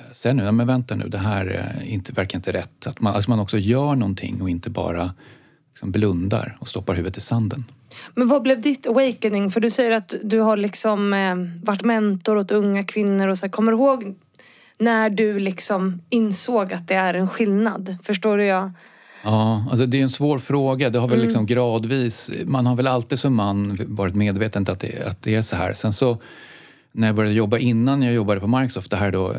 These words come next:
Speaker 1: kanske en femton år sedan, så jobbade jag på en mindre, ett mycket mindre företag. Ja, det var min första chefsroll. Jag hade
Speaker 2: Mm.
Speaker 1: anställt en kvinna som var jätteduktig,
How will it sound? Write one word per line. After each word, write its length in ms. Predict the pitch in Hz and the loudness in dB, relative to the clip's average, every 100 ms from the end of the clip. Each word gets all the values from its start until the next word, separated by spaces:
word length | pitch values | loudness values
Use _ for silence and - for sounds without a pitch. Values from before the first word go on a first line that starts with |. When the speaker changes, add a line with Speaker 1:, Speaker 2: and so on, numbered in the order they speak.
| - | -4
Speaker 1:
kanske 220 | - 92 | -4 -4
en 40 | 92 | -2
femton 360 | 113 107 123 | 0 0 2
år 140 | 120 101 | 0 0
sedan, 200 | - 95 | -2 -2
så 80 | 101 | 0
jobbade 180 | 92 | -2
jag 60 | 92 | -2
på 60 | 90 | 0
en 60 | 101 | 2
mindre, 380 | 127 127 110 | 2 2 0
ett 160 | 107 95 | -2 -2
mycket 200 | 110 104 | 0 2
mindre 200 | 120 127 | 2 0
företag. 680 | 123 92 87 - 95 110 123 - - - _ | -2 -4 -4 -4 -2 0 -2 -8 -20 -20 _
Ja, 100 | - | -4
det 60 | 98 | 0
var 80 | 98 | 2
min 140 | 104 | 2
första 320 | 101 110 - | 0 -2 -4
chefsroll. 720 | 101 110 95 - 120 120 143 127 | -2 0 0 -2 0 0 0 0
Jag 80 | |
hade 120 | 98 101 | 0 2
Speaker 2:
Mm. 100 | 104 | 2
Speaker 1:
anställt 380 | 98 - 98 98 | 0 -2 -4 -4
en 100 | 98 | -4
kvinna 520 | - 98 95 113 190 - - - - _ | 0 2 2 2 0 -6 -20 -20 -20 _
som 220 | - 113 | -6 0
var 100 | 104 | 2
jätteduktig, 1000 | 98 113 - 107 143 - - 131 123 123 | 2 0 -2 -2 -2 -4 -4 0 0 -2